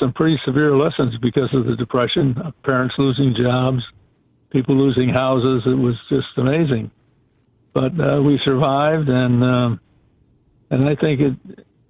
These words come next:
from my, from my own personal point of view, I can remember my father was always very positive, telling us we can do what we want, we can accomplish a lot in America,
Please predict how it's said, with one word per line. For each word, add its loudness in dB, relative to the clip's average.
from 0
my, 2
from 0
my 2
own 2
personal -2
point 0
of -2
view, 2
I 0
can 0
remember 2
my 0
father 0
was 2
always 0
very 0
positive, -2
telling 2
us -2
we 2
can 2
do 4
what 2
we 4
want, 0
we 2
can -2
accomplish -2
a 0
lot 0
in 0
America, 0